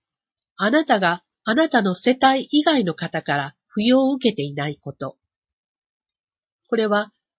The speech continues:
他の世帯の方の所得税、または市町村民税の扶養控除において扶養親族になっていないこと、他の世帯の方が被保険者となっている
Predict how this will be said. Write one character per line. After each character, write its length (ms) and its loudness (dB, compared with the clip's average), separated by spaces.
他 120 0
の 120 4
世 220 -2
帯 200 4
の 100 -2
方 300 -2
の 100 -2
所 180 0
得 300 -2
税、 320 -6
ま 120 -4
た 160 0
は 200 0
市 140 -6
町 180 2
村 280 0
民 300 0
税 240 0
の 220 -6
扶 60 -2
養 200 2
控 300 0
除 140 0
に 140 -4
お 120 -2
い 80 -10
て 320 -12
扶 40 0
養 200 2
親 300 2
族 200 -4
に 120 -14
な 140 -4
っ 40 -12
て 140 -10
い 120 -6
な 120 -4
い 160 -8
こ 120 -10
と、 260 -14
他 120 0
の 120 2
世 240 0
帯 180 2
の 100 -4
方 300 -4
が 180 -4
被 360 -4
保 160 -4
険 180 2
者 160 -2
と 120 -4
な 120 -4
っ 40 -6
て 180 -8
い 120 -6
る 180 -10